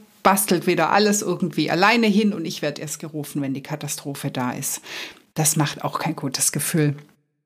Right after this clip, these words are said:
Dann habe ich ja,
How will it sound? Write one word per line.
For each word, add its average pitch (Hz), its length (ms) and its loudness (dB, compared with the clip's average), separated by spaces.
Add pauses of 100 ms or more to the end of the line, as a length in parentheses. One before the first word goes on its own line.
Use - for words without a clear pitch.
(1300)
Dann 285 240 8 (180)
habe 277 180 4
ich 254 160 0
ja, 226 360 4